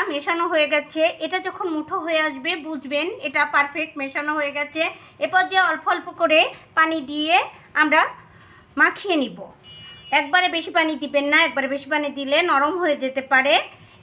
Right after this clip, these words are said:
এই জন্য বেশি পানি দিবেন না। সিঙ্গারার খামিরটা রেডি হয়ে গেছে। এই দেখুন, খুব বেশি শক্তও না, খুব বেশি নরমও না। এখন এটা আমি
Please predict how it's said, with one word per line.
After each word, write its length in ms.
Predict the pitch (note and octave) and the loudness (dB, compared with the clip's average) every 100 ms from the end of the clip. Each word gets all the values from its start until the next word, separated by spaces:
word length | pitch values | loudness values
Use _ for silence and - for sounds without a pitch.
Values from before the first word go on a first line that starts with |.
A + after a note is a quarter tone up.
| C#4 | 2
এই 60 | C4+ | 4
জন্য 240 | D#4 D4 D4 E4 C#5+ - - _ - A#3+ | 4 4 4 4 2 -6 -20 _ -6 0
বেশি 180 | D4 D4+ | 0 2
পানি 160 | C#4+ C#4 C4 | 2 0 -4
দিবেন 220 | B3 A3+ F#3 | -2 -2 -2
না। 60 | E3 D#4+ | -8 -6
সিঙ্গারার 420 | D#4 F#4 G4 G4 | 0 2 2 0
খামিরটা 500 | G4+ D#4 D4+ - D4 D4 C#4+ - D4+ | 0 0 -2 -2 2 2 2 -2 2
রেডি 240 | E4 F4+ A4+ | 4 2 0
হয়ে 180 | G4+ D4+ C4+ | 4 4 4
গেছে। 280 | C4+ C4+ F4 F4 D4 | -2 0 -2 0 0
এই 80 | D#4 C4+ | 0 0
দেখুন, 360 | B3+ - D4+ A#4 - - - - - | -2 0 2 2 -2 -18 -20 -10 2
খুব 180 | G4+ D#4+ C4+ | 4 4 2
বেশি 240 | D4+ - D#4 | 2 2 0
শক্তও 400 | - D4 - D#4+ E4 | 0 -4 2 4 6
না, 60 | A4 - | 2 0
খুব 100 | F4+ B3 | -6 0
বেশি 240 | D4+ - F#4+ D5+ D#4+ | 0 0 -4 0 2
নরমও 340 | C#4 B3+ G#3 F3+ | 2 2 -2 -6
না। 60 | F3+ - - - - D4 | -8 -16 -18 -16 -4 -4
এখন 180 | - A#4 | -2 -2
এটা 120 | G#4 G4+ | 0 2
আমি 120 | F4 | 2